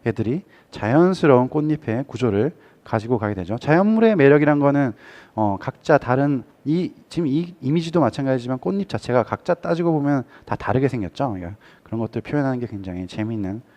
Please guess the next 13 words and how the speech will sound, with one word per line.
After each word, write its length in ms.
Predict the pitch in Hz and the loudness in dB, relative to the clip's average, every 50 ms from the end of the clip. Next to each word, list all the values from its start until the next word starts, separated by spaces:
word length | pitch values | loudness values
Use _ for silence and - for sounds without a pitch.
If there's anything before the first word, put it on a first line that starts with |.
| _ _ _ | _ _ _
거거든요. 440 | - - 87 82 - - 67 67 - - _ _ - _ _ _ | -12 -10 -10 -10 -10 -12 -16 -16 -18 -20 _ _ -20 _ _ _
그러면은 260 | - 160 165 175 175 151 | -6 -2 -2 0 2 2
옆에 340 | 135 135 - - 185 175 | 2 2 2 2 0 0
있는 360 | 175 170 170 170 170 170 156 165 - _ _ _ - | 2 2 2 2 2 0 -2 -6 -12 _ _ _ -6
이 140 | 131 135 139 | -6 -2 -2
부분 260 | 151 160 156 165 160 | -2 0 0 2 2
같은 280 | 151 143 - - 147 | 2 2 0 0 -2
경우는, 600 | 139 135 131 127 131 131 143 151 151 156 160 165 160 - _ _ _ _ _ _ _ _ _ _ _ _ _ _ _ _ _ _ _ _ _ _ _ _ _ _ _ _ _ _ _ _ _ _ _ _ _ _ _ _ _ _ _ _ _ _ _ _ _ _ _ _ _ _ _ _ _ | 0 0 0 0 0 0 2 2 2 2 0 -2 -6 -12 _ _ _ _ _ _ _ _ _ _ _ _ _ _ _ _ _ _ _ _ _ _ _ _ _ _ _ _ _ _ _ _ _ _ _ _ _ _ _ _ _ _ _ _ _ _ _ _ _ _ _ _ _ _ _ _ _
자, 200 | - - 92 90 92 | -18 -14 -12 -12 -12
여기가 400 | 92 95 98 95 95 92 110 151 202 - _ _ _ _ _ _ _ _ _ _ _ _ _ _ _ _ _ _ _ _ _ _ _ _ _ _ _ _ _ _ _ _ | -12 -12 -12 -10 -10 -8 -8 -10 -12 -16 _ _ _ _ _ _ _ _ _ _ _ _ _ _ _ _ _ _ _ _ _ _ _ _ _ _ _ _ _ _ _ _
튀어나오면서 1040 | - - 165 156 151 143 131 127 123 127 127 127 127 123 151 156 156 160 170 185 - _ _ _ _ _ _ - | -6 -4 -2 -2 0 0 -2 -2 -2 -2 -2 -2 -4 -2 0 0 2 2 0 -2 -6 _ _ _ _ _ _ -16
이렇게 500 | 110 110 101 95 - - - - - 165 202 _ _ _ _ _ _ _ _ _ _ _ _ _ _ _ _ _ _ _ _ _ _ _ _ _ _ _ _ _ _ _ _ _ _ _ _ _ _ _ _ _ _ _ _ _ _ _ - | -12 -10 -10 -10 -10 -10 -10 -8 -8 -8 -10 _ _ _ _ _ _ _ _ _ _ _ _ _ _ _ _ _ _ _ _ _ _ _ _ _ _ _ _ _ _ _ _ _ _ _ _ _ _ _ _ _ _ _ _ _ _ _ -12
연결이 560 | 101 98 107 107 117 123 113 92 92 117 185 | -10 -10 -8 -4 -4 -2 -2 -2 -4 -6 -6